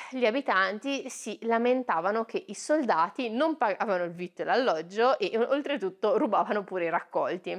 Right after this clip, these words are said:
Lo scoraggiamento quindi era enorme, le cacce non davano mai alcun esito e le spese per il mantenimento dei soldati gravavano su una regione già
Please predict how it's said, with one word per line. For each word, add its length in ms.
Lo 140
scoraggiamento 1040
quindi 580
era 420
enorme, 640
le 120
cacce 400
non 140
davano 300
mai 420
alcun 320
esito 420
e 100
le 100
spese 320
per 140
il 80
mantenimento 600
dei 160
soldati 840
gravavano 600
su 180
una 140
regione 580
già 300